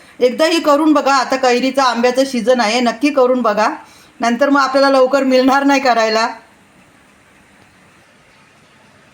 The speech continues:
मस्त झणझणीत कच्च्या कैरीचे आंबट गोड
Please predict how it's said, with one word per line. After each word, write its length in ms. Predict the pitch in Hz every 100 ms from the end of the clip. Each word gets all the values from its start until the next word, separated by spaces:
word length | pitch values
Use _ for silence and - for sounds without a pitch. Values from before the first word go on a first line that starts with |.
| -
मस्त 340 | 254 302 - 330
झणझणीत 720 | 320 254 254 277 294 302 -
कच्च्या 320 | 247 - 277
कैरीचे 520 | 269 262 262 254 269 262
आंबट 360 | 226 226 247
गोड 280 | 226 240